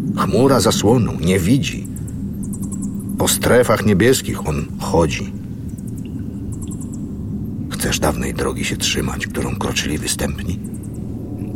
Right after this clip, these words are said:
Ci poginęli przed czasem, gdy powódź zalała im fundamenty.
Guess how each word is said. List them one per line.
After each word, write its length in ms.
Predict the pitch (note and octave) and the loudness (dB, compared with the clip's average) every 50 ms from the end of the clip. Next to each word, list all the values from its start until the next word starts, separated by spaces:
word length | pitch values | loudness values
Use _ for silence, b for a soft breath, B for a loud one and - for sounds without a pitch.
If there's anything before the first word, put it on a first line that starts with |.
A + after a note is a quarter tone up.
| - - | -2 0
Ci 160 | - - F#2+ | 0 0 2
poginęli 500 | - - E2 D#2+ D#2 E2 G2+ G2+ D2 - | 2 2 2 2 2 2 4 2 2 0
przed 220 | - - - - | -2 -2 -2 -2
czasem, 420 | - - - F#2+ - - - - - | 0 0 0 0 0 -2 -2 -2 -2
gdy 140 | - - | -2 -4
powódź 460 | - - - G2 F#2+ D#2+ F2 F2+ D2+ - | -2 0 2 2 4 4 2 0 2 2
zalała 380 | - E2 D#2+ E2+ F#2 E2 D#2 | 2 2 4 4 4 4 2
im 140 | C#2 D#2 D#2 | 0 0 -2
fundamenty. 600 | - - D#2 C#2+ C#2+ C#2 D2+ C#2+ C2+ B1+ - - | -2 -2 -2 -2 0 0 -2 -2 -2 -4 -6 -8